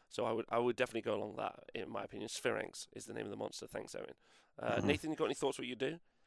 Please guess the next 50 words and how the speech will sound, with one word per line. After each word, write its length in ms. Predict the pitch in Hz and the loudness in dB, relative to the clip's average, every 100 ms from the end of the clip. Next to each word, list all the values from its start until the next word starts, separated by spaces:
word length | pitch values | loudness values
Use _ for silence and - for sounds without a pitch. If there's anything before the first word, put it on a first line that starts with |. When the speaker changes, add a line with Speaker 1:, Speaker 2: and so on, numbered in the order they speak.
| _ _ - - - | _ _ -20 -16 12
Speaker 2:
Yeah, 180 | 160 147 | 12 12
I 180 | 123 143 | 12 12
would 120 | 123 | 12
like 180 | 113 107 _ 101 | 10 2 _ -4
the, 80 | |
I, 260 | 101 123 123 113 - - | 0 6 6 4 -8 -4
I 100 | 110 | 2
like 200 | 117 113 - - | 6 4 4 4
the 240 | 107 104 | 6 6
Chaos 340 | - 107 101 - | 6 6 6 6
Warriors 320 | 101 92 92 | 6 6 4
on 140 | 92 | 2
foot. 380 | 87 135 - - - _ - - | 10 12 12 8 -8 _ 2 12
I 60 | |
also 260 | 143 - 131 | 12 12 12
like 180 | 123 - | 12 12
the 100 | 127 | 8
cultists 640 | - 127 135 156 - - | 12 12 12 6 4 4
that 160 | 151 - | 6 8
they 100 | 139 | 8
do 240 | 143 143 147 - _ - | 12 10 8 -6 _ -2
with 140 | 110 | 8
all 120 | 117 113 | 10 10
the 100 | 117 | 10
different, 640 | 120 - 120 98 - - | 8 10 8 8 2 8
um, 420 | 117 113 113 117 127 _ _ _ _ _ _ - | 12 12 12 12 0 _ _ _ _ _ _ 4
Speaker 1:
They're 140 | 131 | 4
fun, 240 | 117 135 113 | 8 8 12
Speaker 2:
war 80 | 104 | 10
Speaker 1:
right? 100 | 131 | 10
Speaker 2:
cry 460 | - 127 127 131 135 - | 12 12 12 12 12 12
bands 580 | 131 135 139 139 143 - | 12 12 12 6 2 0
and 160 | 131 | 0
stuff. 300 | - 143 135 | 12 12 12
There's 140 | 135 110 | 10 8
some 140 | 120 | 6
pretty 180 | 110 101 | 8 6
cool 180 | - 113 | 10 10
models 360 | 107 107 107 - | 12 12 12 12
in 80 | 110 | 10
there. 140 | 110 | 10
It's 100 | 113 | 8
quite 300 | - 123 113 | 12 12 12
cool 200 | - 110 | 12 8
to 100 | - | 8
see 160 | - 104 | 8 12
those 280 | 104 98 | 12 12
running 300 | 98 92 90 | 10 10 8
around. 420 | 85 90 92 104 - | 12 12 12 10 -2
Speaker 1:
Mm. 160 | 113 | -6